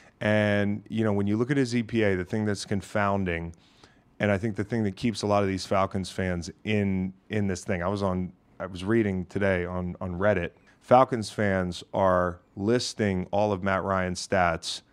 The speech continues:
through his first however many games and comparing them to De-, which is a terrible thing to do. Just don't do that. You're setting yourself up for failure.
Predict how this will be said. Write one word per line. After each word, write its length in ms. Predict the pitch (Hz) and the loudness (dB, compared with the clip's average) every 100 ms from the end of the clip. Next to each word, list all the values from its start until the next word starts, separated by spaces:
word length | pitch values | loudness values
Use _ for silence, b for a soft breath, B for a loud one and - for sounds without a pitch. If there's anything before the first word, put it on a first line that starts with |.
| b b b | b b b
through 140 | - 95 | -4 0
his 200 | 92 87 | 0 -2
first 440 | - 98 87 - _ 80 82 - | 2 4 2 -4 _ -16 -10 0
however 280 | 101 95 | 2 4
many 200 | 95 92 | 2 0
games 460 | 92 101 92 90 87 | 0 0 0 -2 -6
and 140 | - 92 | -8 -6
comparing 560 | 92 87 117 110 98 | -6 -4 0 2 2
them 320 | 92 87 87 82 b b - | 2 0 -2 -6 b b -10
to 100 | 101 | 0
De-, 240 | 113 107 | 0 2
which 240 | 123 123 | 2 0
is 120 | 127 110 | -2 2
a 20 | |
terrible 360 | - 175 147 | 8 8 8
thing 220 | 110 113 92 | 2 -2 -2
to 60 | |
do. 180 | 82 76 - | -2 -6 -8
Just 180 | 135 | 0
don't 180 | 190 170 | 4 4
do 140 | 170 160 | 6 4
that. 300 | 90 65 - | 4 0 -4
You're 140 | 113 | -2
setting 240 | 107 147 131 | 0 -2 -2
yourself 340 | 131 135 117 | 0 0 2
up 140 | 123 - | 0 0
for 100 | 98 | -6
failure. 520 | - 117 95 82 | -2 0 0 -2